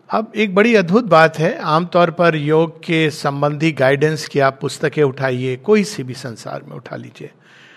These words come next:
तो आप देखें कि उसमें बताया गया है कैसे आप बैठो, ध्यान करो, आपके कुछ attitude general वो बता दिए गए हैं। बाकी सब, अ, छोड़ दिया गया है कि आपका जीवन है, कर्म होंगे, कर्म के अनुसार आपके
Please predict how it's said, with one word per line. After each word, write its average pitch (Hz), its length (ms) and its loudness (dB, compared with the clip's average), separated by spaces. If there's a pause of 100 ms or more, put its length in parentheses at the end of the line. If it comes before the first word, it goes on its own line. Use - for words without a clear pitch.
(300)
तो 170 80 -4
आप 175 160 4
देखें 170 400 -2
कि 196 80 -2
उसमें 180 320 0
बताया 156 300 4
गया 156 200 4
है 156 60 4
कैसे 156 340 0
आप 147 260 2
बैठो, 143 320 0
ध्यान 127 320 -4
करो, 131 280 -2
आपके 131 320 -2
कुछ - 340 -10
attitude 135 540 -6
general 135 420 -2
वो 151 400 -6
बता 127 280 -6
दिए 123 220 -8
गए 120 140 -10
हैं। 117 260 -14 (520)
बाकी 147 300 0
सब, 165 400 -2 (200)
अ, 135 420 -6
छोड़ 156 220 2
दिया 139 220 0
गया 117 180 -6
है 202 100 -8
कि 208 100 -8
आपका 170 300 0
जीवन 151 380 0
है, 156 160 0
कर्म 160 300 2
होंगे, 147 360 -4
कर्म 156 260 -2
के 156 100 -4
अनुसार 143 360 -4
आपके 139 360 -6